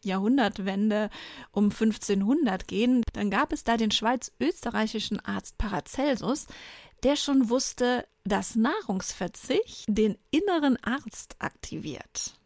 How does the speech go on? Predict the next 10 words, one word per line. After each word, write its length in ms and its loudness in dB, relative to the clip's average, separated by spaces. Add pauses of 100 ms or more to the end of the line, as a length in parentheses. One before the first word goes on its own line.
(180)
So 140 -2
seit 220 2
dem 160 6
neunzehnten 580 0
oder 160 0
zwanzigsten 640 -2
Jahrhundert 560 2
gab 220 -6
es 120 -2
dann 300 2